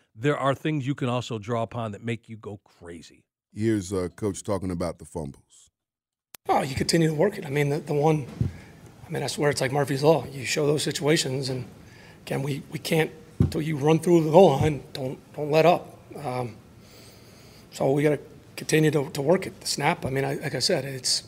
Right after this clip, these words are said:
Speaker 3: stuff we have to clean up. Um, but I will say this about Dez.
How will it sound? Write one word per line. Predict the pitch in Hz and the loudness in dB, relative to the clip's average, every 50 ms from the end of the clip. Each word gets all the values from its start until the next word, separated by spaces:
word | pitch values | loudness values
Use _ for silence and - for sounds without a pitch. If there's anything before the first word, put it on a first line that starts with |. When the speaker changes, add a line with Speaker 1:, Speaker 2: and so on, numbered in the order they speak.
| - - - - - - - - - - - - - - | -14 -20 -20 -20 -14 -12 -12 -12 -12 -16 -20 -20 -20 -12
Speaker 3:
stuff | - - 147 131 | -8 -6 -4 -2
we | 160 147 | 0 0
have | 139 151 151 | 0 0 0
to | 151 - | -2 -4
clean | - 151 147 143 | -2 0 2 4
up. | 151 170 170 - - - - - - - - - - - - - - - - - - - - - | 4 2 2 0 -6 -20 -20 -20 -20 -20 -20 -20 -20 -20 -20 -20 -20 -20 -20 -20 -20 -20 -16 -12
Um, | - 151 147 135 123 110 113 - - - - - - - - - - - - - - - - - - - - - - | -8 -6 -4 -4 -4 -6 -8 -14 -18 -20 -14 -12 -12 -12 -12 -14 -16 -16 -16 -16 -16 -18 -20 -20 -20 -20 -20 -12 -10
but | - 151 - | -8 -6 0
I | 156 135 | 2 4
will | 147 160 156 | 4 6 4
say | - - 170 | 6 6 6
this | 160 147 135 | 6 6 6
about | 139 151 151 123 | 4 4 6 6
Dez. | 165 156 143 131 - - | 6 6 6 4 2 -4